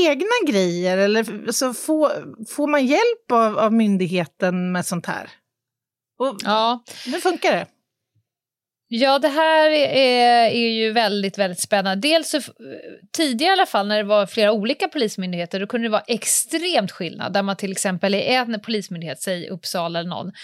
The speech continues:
Speaker 2: fick, då fick kanske spanarna femtusen kronor per år för att köpa, eh, kläder och rekvisita.
Speaker 1: Mhm.
Speaker 2: Medan i andra by-, myndigheter så var det inte så. Nu är det ju en nationell, eh, myndighet, så nu skulle jag gissa att man aimar för att, eh, göra det lika över hela Sverige, och jag skulle gissa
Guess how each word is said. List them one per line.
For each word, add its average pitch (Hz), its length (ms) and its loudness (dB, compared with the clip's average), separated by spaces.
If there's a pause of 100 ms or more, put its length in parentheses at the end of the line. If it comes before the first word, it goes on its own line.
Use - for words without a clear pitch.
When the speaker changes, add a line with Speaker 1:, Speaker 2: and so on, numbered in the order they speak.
(340)
Speaker 2:
fick, - 320 -4
då 262 80 0
fick 208 380 -4
kanske 415 240 -2
spanarna 190 480 0
femtusen 180 580 -4
kronor 180 220 -10
per 180 200 -6
år 170 200 -6
för 180 180 -6
att 165 100 -6
köpa, 302 680 0
eh, 196 440 2 (400)
kläder 170 400 -2
och 165 60 -8
rekvisita. 175 560 -4
Speaker 1:
Mhm. 220 60 0
Speaker 2:
Medan 370 260 0 (100)
i 349 40 2
andra 214 220 2
by-, 196 140 -6
myndigheter 185 480 -4
så 196 120 -6
var 202 40 0
det 196 60 -4
inte 180 140 -10
så. - 160 -6 (300)
Nu 254 200 0 (120)
är 330 60 0
det 330 60 0
ju 320 60 0
en 311 60 -2
nationell, 269 520 -4 (120)
eh, 233 220 0
myndighet, 196 440 -4
så - 80 -8
nu 220 100 -4
skulle 247 220 -4
jag 254 80 0
gissa 262 480 -2
att 285 120 -4
man 240 160 -2
aimar 185 400 -2
för 180 420 -4
att, - 300 -12
eh, 180 180 -6
göra 185 240 -6
det 180 60 -8
lika 180 280 -10
över 180 60 -8
hela 170 140 -8
Sverige, 311 400 -2
och 240 100 -2
jag 226 60 -4
skulle 214 220 -4
gissa 202 680 0